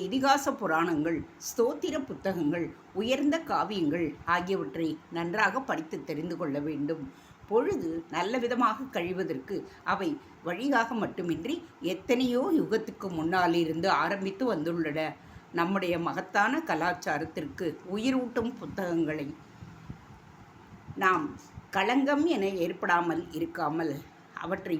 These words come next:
படித்து நம்முடைய ஸ்திரீகள் பிரயோஜனப்படுத்திக் கொண்டு அவற்றை ரட்சித்தும் கொடுக்கலாம். மொத்தத்தில் பெண்கள் கிரகிணிகளாகவே இருந்து கொண்டு கிரக சம்ரக்ஷம் செய்வதே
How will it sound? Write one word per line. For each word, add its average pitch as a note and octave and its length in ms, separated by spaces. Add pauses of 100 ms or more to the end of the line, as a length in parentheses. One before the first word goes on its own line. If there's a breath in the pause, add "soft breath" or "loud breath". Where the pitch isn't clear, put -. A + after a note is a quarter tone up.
படித்து E3+ 460 (340)
நம்முடைய F3+ 420
ஸ்திரீகள் E3 560 (320)
பிரயோஜனப்படுத்திக் A#3+ 920
கொண்டு D#3+ 260 (460)
அவற்றை F3+ 400 (220)
ரட்சித்தும் E3+ 680
கொடுக்கலாம். C#3+ 580 (220)
மொத்தத்தில் D#3+ 560 (320)
பெண்கள் F3+ 440 (280)
கிரகிணிகளாகவே A#3 840 (100)
இருந்து E3 340
கொண்டு D#3 260 (340 loud breath)
கிரக B3 340
சம்ரக்ஷம் E3 760 (120)
செய்வதே D#3 500